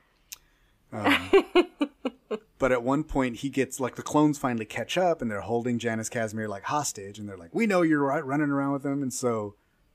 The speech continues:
Speaker 1: Caleb leaves. He, like, just leaves him 'cause he's like, "Well, th-, they'll let him go. If I,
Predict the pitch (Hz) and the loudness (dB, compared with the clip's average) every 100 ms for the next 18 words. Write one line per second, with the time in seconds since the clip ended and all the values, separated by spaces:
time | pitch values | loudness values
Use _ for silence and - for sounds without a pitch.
0 | _ _ - - 151 160 107 107 202 139 | _ _ -12 -2 2 2 2 -4 -2 -4
1 | 90 - - _ _ _ - 123 117 123 | -6 -14 -16 _ _ _ -6 -4 2 2
2 | - 120 107 160 156 123 117 123 117 113 | 2 -2 0 -2 -2 -2 -2 -4 -4 -4
3 | 110 139 143 139 123 _ _ 120 117 123 | -2 0 0 -2 -8 _ _ -10 -6 -2
4 | 139 147 147 208 185 190 _ _ _ _ | 0 0 2 0 -2 -6 _ _ _ _
5 | _ _ - 131 127 | _ _ -16 -10 -4